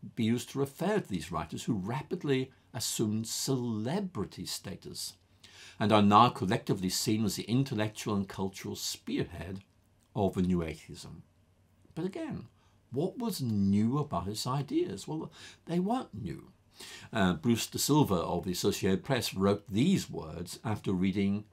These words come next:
God Is Not Great, which of course is Christopher Hitchens' uh, major work. He writes,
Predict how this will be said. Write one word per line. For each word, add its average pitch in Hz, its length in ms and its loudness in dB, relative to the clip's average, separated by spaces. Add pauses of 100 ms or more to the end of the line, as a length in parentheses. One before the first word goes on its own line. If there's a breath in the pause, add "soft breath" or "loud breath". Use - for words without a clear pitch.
(140)
God 92 340 2
Is 87 160 -2
Not 78 280 -4
Great, 92 340 -4
which - 160 -10
of 92 100 -12
course - 240 -12
is - 60 -16
Christopher - 340 -12
Hitchens' 92 460 -4 (340 loud breath)
uh, 92 120 -6
major 95 520 4
work. 76 400 -8 (720)
He 139 80 -2
writes, 123 500 -2